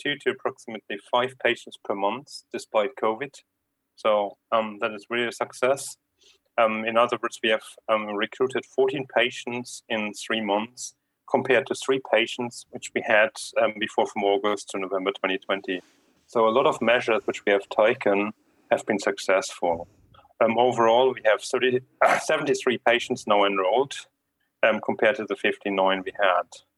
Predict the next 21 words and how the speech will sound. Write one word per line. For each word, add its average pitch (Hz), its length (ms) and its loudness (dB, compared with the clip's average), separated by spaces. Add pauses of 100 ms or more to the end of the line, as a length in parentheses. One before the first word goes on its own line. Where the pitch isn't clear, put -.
(540)
So, - 180 -2 (500)
um, 110 260 2
that 131 160 2
overall 113 720 2 (240)
really 110 200 0
means 107 540 -4 (160)
we're 110 180 4
on 101 140 2
good 110 220 0
track. 123 360 0 (840)
Um, 107 340 2
we 107 160 0
are, 101 280 4 (300)
um, 101 400 -4 (220)
<clears throat> - 420 -4
strongly 131 400 0
believe 110 400 0 (120)
that 107 180 0
we 101 280 -4 (380)
will 127 240 0
finalize 107 720 0